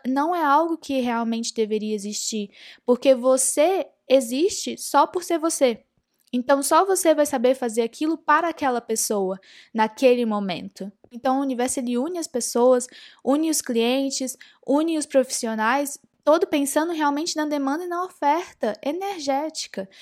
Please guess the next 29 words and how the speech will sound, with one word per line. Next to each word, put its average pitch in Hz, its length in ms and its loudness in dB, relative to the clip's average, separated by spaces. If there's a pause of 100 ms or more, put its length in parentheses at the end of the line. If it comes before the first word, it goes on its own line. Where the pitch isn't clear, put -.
(180)
Então, 277 380 0
o 285 80 -4
que 370 180 0
você 392 300 -2
precisa 262 800 -2
nesse 226 320 -4
momento, 220 480 -4
se 277 160 -6
você 302 300 -4
entrar 302 260 -4
em 226 80 -4
contato 214 440 -10
comigo, 226 480 -4 (380)
eu 403 200 8
vou 381 120 0
conseguir 240 480 -4
te - 160 -8
entregar 214 520 -2
aquilo, 202 500 -8
porque 240 320 -4
naquele 285 580 -4
momento 240 600 -4
eu 359 160 2
sou 403 140 -4
a 339 40 -2
pessoa 262 340 -2
ideal 214 400 -4
pra 208 180 -8
você, 190 480 -6